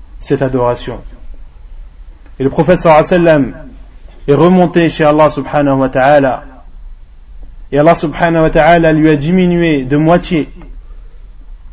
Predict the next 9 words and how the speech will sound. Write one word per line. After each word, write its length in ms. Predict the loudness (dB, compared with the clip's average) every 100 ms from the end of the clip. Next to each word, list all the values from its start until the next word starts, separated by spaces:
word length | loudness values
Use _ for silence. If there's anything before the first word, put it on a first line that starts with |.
| -14 -12 -12 -14 -16 -18 -12
Puis 160 | 0 2
le 80 | 2
prophète 300 | 2 0 2
sallallahu 240 | 4 4
alayhi 40 |
wa 0 |
sallam 180 | 4 2
est 140 | 4 2
redescendu, 640 | 2 2 2 2 -2 -4